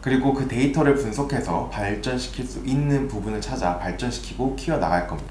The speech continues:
제가 그럴 수 있는 이유는 제가 무엇을 하는지, 어떤 채널인지 아무도 모를 테니까 저는 부담이 없습니다. 실패해도 남들에게 창피할 필요도 없고요. 제가 좋아하는 일을 하는 거니까 시간이 아깝지도 않을 겁니다.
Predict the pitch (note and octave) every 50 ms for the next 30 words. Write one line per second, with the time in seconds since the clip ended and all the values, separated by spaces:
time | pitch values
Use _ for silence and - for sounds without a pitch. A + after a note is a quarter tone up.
0 | - - - D3+ D#3 D#3 D#3 - D#3+ F#3 G3 - - F#3+ E3+ E3 E3 C#3 G#2+ G2+
1 | G2 A2 C#3 C#3 D#2+ D2 - - - - - - - - - - - - - -
2 | - D3+ D#3+ - - B2+ D3 F#3 G3+ G3 G3+ F#3+ F#3 F3 E3+ D#3 C3 F#2 E2+ D2
3 | - - - - - G2+ G#2+ G#2 - C#3+ C#3 C3+ C3+ C3+ C3 C3 B2+ G2+ G2+ G2
4 | F#2 A2 G#2 - - F#2 G2 A#2 C3+ C#3+ - D3 - - G2 G#2+ B2+ D3 - D3+
5 | C#3 A2+ - - D2 D2+ D2 D2 - - - - - A2 A2 - A2 A2 A2 A#2
6 | B2+ D3+ D3+ D3 C#3+ C#3 - - C3+ C3 - - - - - - - - - -
7 | - - - - - - - - - - G3+ G#3 G#3 G#3 G3+ F#3 E3 D#3 C#3+ F3+
8 | F3+ - C3 C#3+ C#3+ C3 C3 - F3+ F#3 F3+ - - - C#3 - E3+ D3+ C#3 B2+
9 | G#2+ G#2 - - G2+ A#2 C3+ A2+ - - - - - - - - - - - -
10 | - - - - - - - - - A#2 A2+ A#2+ B2+ B2+ B2 A#2 - - - -
11 | - - - C3 C3+ D#3 E3 E3+ E3 D#3 D3+ C#3 C3+ C#3 C#3+ D#3+ F3+ F3 E3+ -
12 | - - - - E2+ F#2 A2 B2+ D3 - - - - F3+ F3 E3+ D3+ F#2 A2+ -
13 | - C#3+ C#3+ - B2+ - A#2 G#2 - - - G2+ A2+ A#2 - A2 E2+ E2 - -
14 | -